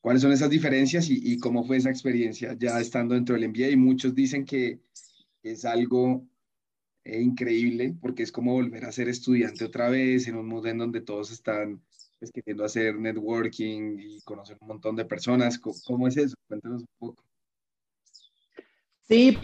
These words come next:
Speaker 2: pues, o sea, es, es de verdad, em, uno de los mejores dos años que uno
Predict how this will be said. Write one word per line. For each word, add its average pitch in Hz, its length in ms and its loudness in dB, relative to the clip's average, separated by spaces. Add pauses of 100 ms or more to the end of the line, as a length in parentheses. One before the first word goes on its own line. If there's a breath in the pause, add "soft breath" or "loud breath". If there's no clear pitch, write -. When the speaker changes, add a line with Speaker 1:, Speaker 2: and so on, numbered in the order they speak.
(120)
Speaker 2:
pues, - 400 2
o 170 100 4
sea, 165 300 8
es, 151 320 6
es 170 120 6
de 208 100 10
verdad, 156 640 6 (260)
em, 175 720 -4
uno 180 140 4
de 185 60 10
los 180 40 0
mejores 147 320 6
dos 151 160 2
años 160 260 -2
que - 100 -8
uno 131 300 2